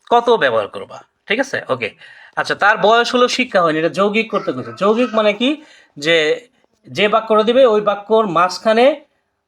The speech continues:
আহ, ও এবং কিন্তু এগুলো চলে আসবে। যেমন তার বয়স হলেও শিক্ষা হয়নি, তার বয়স হয়েছে কিন্তু শিক্ষা হয়নি, তার বয়স হয়েছে কিন্তু শিক্ষা হয়নি। তার মানে বয়স হলে তো মানুষের শিক্ষা হওয়ার কথা বা পরিপক্ক হওয়ার কথা বা সে,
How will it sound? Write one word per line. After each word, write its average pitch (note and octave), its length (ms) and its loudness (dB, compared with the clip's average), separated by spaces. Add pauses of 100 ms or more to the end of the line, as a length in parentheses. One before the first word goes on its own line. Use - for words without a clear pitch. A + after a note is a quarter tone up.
(120)
আহ, C#3 300 -2
ও A#3 220 6
এবং G#3 400 0
কিন্তু F3 480 -10
এগুলো E3+ 240 0
চলে D#3 220 0
আসবে। - 240 -4 (260)
যেমন D3+ 140 -2
তার G3+ 280 2
বয়স G3+ 360 2 (560)
হলেও A3 220 2
শিক্ষা - 340 -2
হয়নি, C3 240 -2
তার F#3+ 180 2
বয়স G#3+ 340 0
হয়েছে F3 420 -2 (280)
কিন্তু C4+ 320 0
শিক্ষা D3 360 -2
হয়নি, G2 280 -6 (500)
তার E3+ 180 0
বয়স G3+ 360 0
হয়েছে G#3 480 0 (260)
কিন্তু G3+ 520 -2 (160)
শিক্ষা D3 340 -6
হয়নি। A2 260 -6 (300)
তার F#3 140 0
মানে G#3+ 160 2
বয়স G#3+ 280 2
হলে A3+ 80 4
তো A3 100 0
মানুষের G#3 280 0
শিক্ষা G#3 300 -2
হওয়ার F#3+ 180 4
কথা D#3+ 380 0 (280)
বা C3+ 340 0 (880)
পরিপক্ক F#3+ 360 0
হওয়ার E3+ 240 4
কথা D#3 260 2
বা C#3+ 180 2
সে, D3+ 300 -2